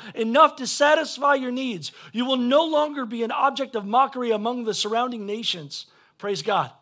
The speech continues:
Then, many of us want to see the glory of God and, "God,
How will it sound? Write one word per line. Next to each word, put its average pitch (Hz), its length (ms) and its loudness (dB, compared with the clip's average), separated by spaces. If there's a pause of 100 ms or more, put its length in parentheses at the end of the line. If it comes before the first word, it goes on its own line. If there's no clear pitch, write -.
(1500)
Then, 233 540 2 (680)
many 330 240 0
of 320 100 2
us 311 220 6
want 269 300 0
to 269 60 -2
see 311 220 -2
the 302 100 -4
glory 302 340 4
of 269 80 -2
God 285 380 10 (140)
and, 233 140 -6
"God, 285 280 10